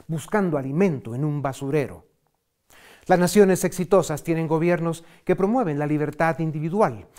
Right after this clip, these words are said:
el derecho natural indispensable para alcanzar evolución y bienestar. Gobiernos que comprenden que los problemas sociales y económicos se resuelven desde la política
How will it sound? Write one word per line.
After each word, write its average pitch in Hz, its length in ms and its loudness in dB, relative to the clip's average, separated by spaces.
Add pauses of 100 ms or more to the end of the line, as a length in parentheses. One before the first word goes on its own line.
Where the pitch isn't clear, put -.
(160)
el 190 100 -2
derecho 233 360 0
natural 139 420 -2
indispensable 147 960 -4 (260)
para 180 160 4
alcanzar 185 640 2
evolución 190 580 0
y 156 60 -2
bienestar. 139 720 -4 (380)
Gobiernos 196 440 2
que 160 120 -4
comprenden 143 680 -2 (220)
que 185 100 0
los 175 140 0
problemas 185 400 2
sociales 185 480 0
y - 20 0
económicos 175 720 -2 (160)
se 196 160 2
resuelven 175 580 0
desde 147 260 0
la 143 220 -2
política 151 640 -4